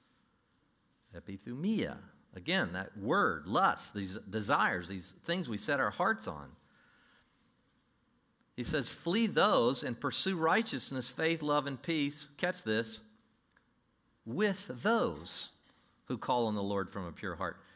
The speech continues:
You gotta be doing this with others.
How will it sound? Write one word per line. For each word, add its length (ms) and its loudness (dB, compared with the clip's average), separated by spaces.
You 120 -4
gotta 220 6
be 120 0
doing 300 4
this 200 0
with 240 0
others. 600 0